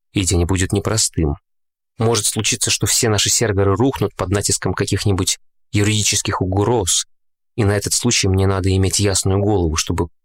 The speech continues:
починить их. Но какой тут к чёрту сон? Кого я обманываю? Буду сидеть дальше. Я взял ноутбук, спустился в кухню, сделал себе горячий бутерброд с сыром, моё любимое полночное лакомство,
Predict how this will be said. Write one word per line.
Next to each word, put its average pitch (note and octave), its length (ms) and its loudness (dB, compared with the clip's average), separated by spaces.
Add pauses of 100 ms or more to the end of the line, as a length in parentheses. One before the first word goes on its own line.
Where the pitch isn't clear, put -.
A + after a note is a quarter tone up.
починить G2+ 560 0
их. - 200 -8 (760)
Но F2 160 0
какой G2+ 420 -2
тут - 180 -2
к - 80 -4
чёрту - 340 -2
сон? E2+ 420 0
Кого G2 260 0
я G2 160 2
обманываю? F2+ 560 0
Буду G2 220 0
сидеть G#2 320 0
дальше. G2 400 0 (560)
Я G#2+ 200 0
взял G#2+ 200 2
ноутбук, G#2 580 0 (460)
спустился - 580 0
в - 80 -4
кухню, A#2 420 0 (600)
сделал A2 300 0
себе G2+ 240 0
горячий G2 340 0
бутерброд G2+ 480 0
с - 60 0
сыром, G2 340 2 (300)
моё F#2 260 0
любимое G2 360 2
полночное F#2+ 500 0
лакомство, F2 600 -2